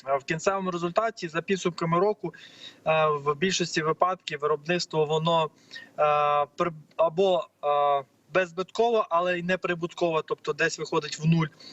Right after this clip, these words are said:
або є збитковим на рівні, там, п'яти-сіми відсотків. Е, тому в цих умовах все-таки українські фермери,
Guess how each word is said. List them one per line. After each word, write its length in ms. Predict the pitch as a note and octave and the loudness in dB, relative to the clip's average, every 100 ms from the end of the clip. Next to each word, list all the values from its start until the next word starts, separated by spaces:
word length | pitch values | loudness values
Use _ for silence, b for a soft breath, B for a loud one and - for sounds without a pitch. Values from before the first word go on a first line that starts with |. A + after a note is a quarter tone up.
| B B - | B B -2
або 320 | D3 F3+ G3+ | 0 2 2
є 180 | F#3+ F3 | 2 -2
збитковим 520 | E3 E3+ - G3 E3+ | -4 -4 2 2 2
на 120 | D#3 | 0
рівні, 360 | E3+ F3 D#3+ D3 _ B - | 0 0 -2 -2 _ B -8
там, 140 | C#3+ C#3 | -8 -2
п'яти-сіми 680 | D#3 D#3 F#3 F3 D#3 E3 | -2 0 -2 -4 -4 -4
відсотків. 680 | D#3+ D#3+ - D#3+ C3 - - _ B B B B | -4 -6 -2 -2 -2 -8 -12 _ B B B B
Е, 340 | D#3 D#3 D3+ D3+ | 0 4 2 0
тому 540 | - F3+ A3 A#3 A3+ - | -2 2 4 4 2 -2
в 60 | - | -12
цих 380 | - A#3+ A#3+ G#3 | -6 -4 0 0
умовах 380 | F3+ E3+ D#3 | 2 2 0
все-таки 520 | - F3 E3+ E3+ D#3 D#3+ | 0 0 0 -4 -6 -8
українські 560 | D3+ E3+ F3 E3+ - | -4 -2 -2 -2 -8
фермери, 560 | - E3+ F3 E3 D#3 | 0 2 2 0 0